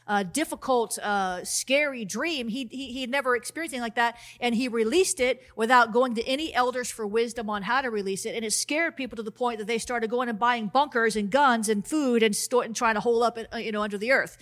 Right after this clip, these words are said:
So you have to understand that if you're not used to operating in a certain realm of the prophetic, you know, don't go there without some, some counsel, because it's gonna, it's gonna save you a lot of trouble. You don't wanna ruin your prophetic reputation before you even have one, right?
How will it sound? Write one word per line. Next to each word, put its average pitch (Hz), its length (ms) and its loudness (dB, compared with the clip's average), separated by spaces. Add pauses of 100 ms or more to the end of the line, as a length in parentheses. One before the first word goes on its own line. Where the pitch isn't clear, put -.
(280)
So 247 260 2
you 262 200 -6
have 262 180 2
to 262 100 -2
understand 262 580 -2
that 240 100 0
if 226 140 -8
you're 285 100 -8
not 254 260 2 (200)
used 311 320 2
to 247 220 0
operating 262 480 6
in 233 60 0
a 214 40 -2
certain 254 380 -2
realm 247 220 6
of 226 100 -2
the 220 60 -2
prophetic, 269 600 0 (320)
you 247 100 2
know, 247 100 6
don't 277 320 4
go 294 200 6
there 254 180 0
without 233 340 2
some, 214 380 0
some 220 240 -6
counsel, 240 600 -4 (180)
because 233 360 0
it's 208 140 -4
gonna, 226 200 -2
it's - 340 -2
gonna 220 180 -4
save 254 320 -2
you 269 160 -4
a - 20 2
lot 208 200 2
of 180 80 -10
trouble. 175 260 -8
You 214 80 -4
don't 277 140 -4
wanna 269 200 -4
ruin 254 300 -4
your 233 100 0
prophetic 220 440 -2
reputation 220 580 -4
before 208 320 -6
you 214 120 -4
even 190 140 -2
have 196 260 4
one, 156 200 -12 (1080)
right? 190 360 -2